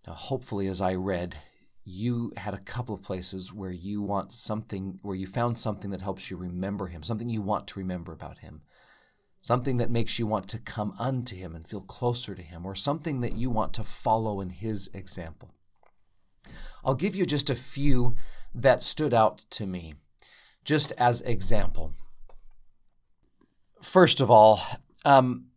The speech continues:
to remember him. At the beginning of chapter fifty, it's really helpful actually to read, uh, the addition Jacob puts at the beginning of this from Isaiah, because he adds just a little bit.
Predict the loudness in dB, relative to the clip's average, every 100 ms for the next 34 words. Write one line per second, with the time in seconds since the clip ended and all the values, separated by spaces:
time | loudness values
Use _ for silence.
0 | -10 0 4 4 4 6 6 6 2 2
1 | -2 -2 -6 -14 -20 _ _ -6 0 2
2 | 4 2 8 8 8 4 2 0 0 -2
3 | 0 2 4 6 6 4 4 6 6 2
4 | 0 -2 -2 -2 -2 -2 -6 -14 _ _
5 | -2 0 0 2 0 2 4 4 4 2
6 | 0 2 2 0 -4 0 4 4 4 -2
7 | -4 -6 -6 -6 -4 -4 -4 -8 -6 -2
8 | 0 0 -2 -2 -2 0 -4 -4 -4 -4
9 | -6 -10 -14 -20 -20 -20 -20 -8 0 6
10 | 10 10 10 4 2 4 4 4 4 0